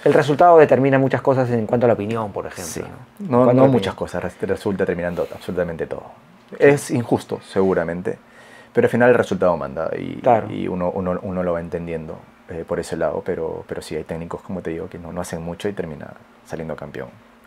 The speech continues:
Speaker 1: ¿Pero cuánto afectó esa lesión y la, y la doble, doble rotura fue?
Speaker 2: Sí, fue tibia y peroné. Esa no me marcó, ¿sabes?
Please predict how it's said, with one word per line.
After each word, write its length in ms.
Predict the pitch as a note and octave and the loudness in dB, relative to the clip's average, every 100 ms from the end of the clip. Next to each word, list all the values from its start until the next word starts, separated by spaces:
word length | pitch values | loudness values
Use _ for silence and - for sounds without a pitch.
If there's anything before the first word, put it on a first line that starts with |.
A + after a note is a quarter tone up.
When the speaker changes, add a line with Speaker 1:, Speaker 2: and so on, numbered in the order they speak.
| _ | _
Speaker 1:
¿Pero 180 | F#3 C4+ | 6 8
cuánto 200 | B3 B3 | 8 6
afectó 440 | B3 F3 E3 C3 | 6 4 8 8
esa 180 | A#2+ C3 | 8 6
lesión 440 | A#2+ A#2 C3 A#2+ A#2 | 2 2 2 2 2
y 40 | |
la, 380 | G#2+ G#2+ G#2 G#2 G#2+ - B2+ | -2 -2 -4 -10 -14 -16 -12
y 60 | |
la 320 | A2 G#2 G2+ - - | -8 -8 -8 -12 -16
doble, 380 | A#2+ D#3+ F#3+ G3+ - - - | 2 2 2 -2 -4 -16 2
doble 280 | D#3+ F3+ | 4 4
rotura 340 | D#3+ D3+ F#3 - | 0 0 0 -2
fue? 200 | - C4+ - | -4 -6 -6
Speaker 2:
Sí, 200 | - F#2+ | -4 0
fue 140 | A2+ | 0
tibia 160 | G2+ G2 | 0 0
y 20 | |
peroné. 440 | F2+ F2 G#2 G#2 - - - - _ _ _ _ _ | 0 0 -2 -4 -10 -20 -20 -20 _ _ _ _ _
Esa 220 | - G3 G3 | 0 2 0
no 100 | F3 | 0
me 80 | |
marcó, 400 | D#3+ G2+ - D#2+ - | 0 -2 -2 -8 -8
¿sabes? 420 | - - - - | -2 0 -2 -10